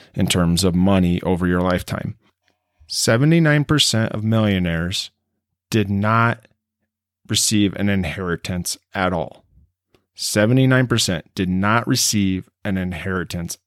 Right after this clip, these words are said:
at all. In fact, only sixteen percent of millionaires have ever received an inheritance of more than a hundred thousand dollars.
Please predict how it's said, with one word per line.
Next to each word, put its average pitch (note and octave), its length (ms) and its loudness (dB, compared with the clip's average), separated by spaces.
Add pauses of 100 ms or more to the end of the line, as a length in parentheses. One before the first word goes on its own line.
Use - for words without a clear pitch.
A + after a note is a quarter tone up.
(100)
at F#2 180 -2
all. D#2 280 -8 (1200)
In A#2+ 140 0
fact, A2+ 360 0 (100)
only C3 280 4
sixteen E3 600 0
percent G#2 420 -2
of F#2 60 -2
millionaires F2+ 800 -4 (640)
have A2+ 300 -2
ever A2+ 500 2
received A#2 840 0 (240)
an A2 160 0
inheritance G#2+ 760 0 (120)
of G2+ 220 0
more G#2+ 320 2
than G2+ 180 2
a F#2 40 0
hundred A2 360 0
thousand F#2 320 0
dollars. - 580 -4